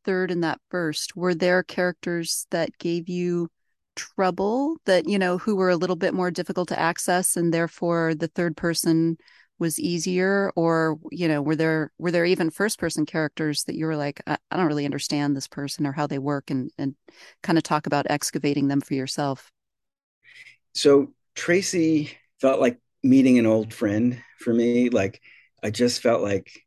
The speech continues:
Speaker 2: as soon as I started speaking in her voice, I, I felt really comfortable. I felt like she was just right there. It was like when you go to your high school reunion and you see somebody you haven't seen for twenty years and you,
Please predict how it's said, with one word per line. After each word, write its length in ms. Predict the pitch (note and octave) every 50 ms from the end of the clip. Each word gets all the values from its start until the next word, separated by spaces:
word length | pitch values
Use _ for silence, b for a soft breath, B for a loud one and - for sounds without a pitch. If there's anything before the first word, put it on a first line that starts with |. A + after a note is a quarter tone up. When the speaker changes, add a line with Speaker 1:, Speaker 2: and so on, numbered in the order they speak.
| _ _ _ -
Speaker 2:
as 120 | B2+ - -
soon 240 | - C#3 C3+ C3+
as 100 | C3+ B2
I 120 | B2+ A#2 A#2
started 580 | - - - G#2 G#2 G#2 G#2 G#2 G#2 G2+ - _ _ _ _ _ _ -
speaking 840 | - - - - B2 A2 G#2 A2+ G2+ G2+ G#2 G2+ F#2+ F#2+ G#2+ - _ -
in 460 | A2+ G2+ G2 G2 G2 G2 G2 B2+ - _ -
her 240 | - - A#2 G#2+
voice, 680 | G2+ G2+ G2+ F#2+ G2 F#2+ F#2+ G2 F#2+ - - - - - _ _ _ -
I, 60 | A2 G#2+ G#2 - - G#2+
I 100 | G#2+ G#2+
felt 340 | G#2 - G#2+ G#2 G#2+ - _ _ _ _ _ -
really 600 | B2 A#2+ A2 A2+ A2+ A2 G#2+ G#2+ G#2 G#2 G2+ G2
comfortable. 480 | - - G2 F#2 - G2+ E2 - D#2+
I 80 | F2 F#2
felt 160 | - A2+ F2
like 100 | F#2+ F#2
she 180 | - - G#2+ G2+
was 120 | G2 F#2+
just 240 | - G2 F2 - -
right 280 | F#2 F#2+ G2 G2+ F#2+ -
there. 220 | - G#2 F2+ F2 E2+
It 40 |
was 100 | G2 G#2
like 160 | A2+ G2 F2+ - -
when 200 | A2 G2 F#2+ F#2+
you 80 | F#2
go 200 | F2 G2+ F#2+ G2
to 80 | F#2 F#2+
your 160 | G2 G2 G2
high 100 | G#2+ A2
school 260 | G2+ - - G2+ G2
reunion 500 | F#2+ G2+ A2+ B2 C3+ C3 B2 A#2+ A#2 A2+
and 120 | A2 G#2+ G#2
you 80 | G#2
see 220 | G2+ - - A#2+ G#2+
somebody 340 | - A2+ G#2+ G#2+ G2+ G2+ F#2+
you 100 | G2 G2+
haven't 260 | G#2+ G2 G#2 G#2+ -
seen 360 | - G2+ G2 G2+ G2+ G2+ - B B B B B B B
for 80 | - G#2
twenty 280 | - - G#2+ G2+ G2
years 240 | F#2+ G2 G2+ G2 -
and 120 | G#2 G2+ G2
you, 260 | G2 G2 G2 G2